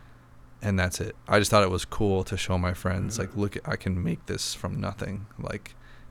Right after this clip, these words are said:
Speaker 1: this did not exist forty minutes ago, and now I just
Speaker 2: That's
Speaker 1: made it.
Speaker 2: crazy to think about, even, like, just
Speaker 1: Even
Speaker 2: that's
Speaker 1: just now.
Speaker 2: something the producers do,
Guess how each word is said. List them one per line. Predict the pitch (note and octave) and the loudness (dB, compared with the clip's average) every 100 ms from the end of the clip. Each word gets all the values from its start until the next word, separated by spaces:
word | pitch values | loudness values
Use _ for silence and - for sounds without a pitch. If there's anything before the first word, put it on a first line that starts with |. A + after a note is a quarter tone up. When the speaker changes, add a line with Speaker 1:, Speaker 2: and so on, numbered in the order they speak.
| - | -2
Speaker 1:
this | G2+ | -2
did | - G#2+ | 2 4
not | G2+ F#2+ | 4 4
exist | F2 G2 F#2+ - - - | 2 2 0 -2 -10 -16
forty | - G2 F2+ | -2 2 4
minutes | E2+ F2+ F2+ G2 | 4 2 0 -2
ago, | F#2 F#2+ | -2 -2
and | F#2+ F#2+ | -2 0
now | F#2+ | 0
I | F#2 | 0
just | B2+ B2+ | 0 0
Speaker 2:
That's | F#2+ | 0
Speaker 1:
made | F#2+ | 0
it. | F2+ | 0
Speaker 2:
crazy | B2+ B2 A#2 | 0 -2 -4
to | A2 | -6
think | A2 A#2 A2+ | -4 -6 -4
about, | A2 G#2+ A2 | -4 -6 -6
even, | A#2+ A#2 | -6 -4
like, | A2+ G#2 - - - | -4 -6 -10 -18 -18
just | - - - - - - | -18 -18 -18 -20 -20 4
Speaker 1:
Even | A#2+ G2 | 6 6
Speaker 2:
that's | F#2 | 4
Speaker 1:
just | G2+ - | 4 4
now. | F#3+ G2 | 4 4
Speaker 2:
something | F2+ B2 | 2 -2
the | A#2+ | -6
producers | - A#2+ C3+ C#3 A2+ - | -6 -4 -4 -4 -10 -10
do, | B2+ C#3 B2+ | -4 -2 -2